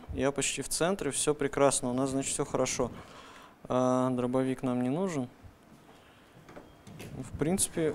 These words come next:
у нас какое-то оружие есть, но патронов на него нет.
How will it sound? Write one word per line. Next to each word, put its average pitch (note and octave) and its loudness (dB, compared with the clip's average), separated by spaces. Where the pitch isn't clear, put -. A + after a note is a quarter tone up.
у D3 0
нас C#3+ 4
какое-то D3 4
оружие C#3+ 4
есть, F#3+ 2
но C#3+ 2
патронов F3 2
на D3+ 4
него C#3 4
нет. C3 4